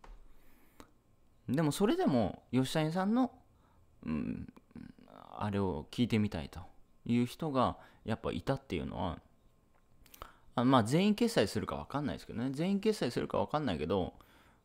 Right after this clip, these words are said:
あの、もし決済したとするなら、まあ、まあ、売り上げは百万を超えますし、あ、思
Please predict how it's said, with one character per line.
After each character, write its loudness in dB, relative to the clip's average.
あ 4
の、 2
も 4
し -2
決 0
済 0
し -10
た -2
と -4
す -4
る 0
な 2
ら、 4
ま 2
あ、 0
ま 0
あ、 2
売 0
り 2
上 2
げ 2
は 0
百 -4
万 0
を -10
超 -4
え -4
ま -4
す -18
し、 -6
あ、 -6
思 -4